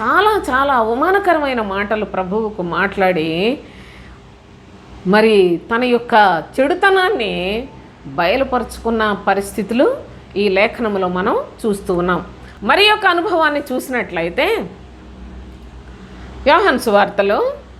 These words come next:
పన్నెండో అధ్యాయం, ఇక్కడ గ్రీసు దేశస్థులు ప్రభువుని చూడగోరారు.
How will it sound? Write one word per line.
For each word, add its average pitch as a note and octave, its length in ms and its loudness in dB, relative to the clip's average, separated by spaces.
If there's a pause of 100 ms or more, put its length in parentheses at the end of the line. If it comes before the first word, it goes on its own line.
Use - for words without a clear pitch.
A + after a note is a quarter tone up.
(280)
పన్నెండో C4+ 340 4
అధ్యాయం, F3 460 -4 (800)
ఇక్కడ E4+ 220 0 (600)
గ్రీసు G4+ 340 2
దేశస్థులు G4 600 2
ప్రభువుని B3+ 560 0
చూడగోరారు. G#3 720 2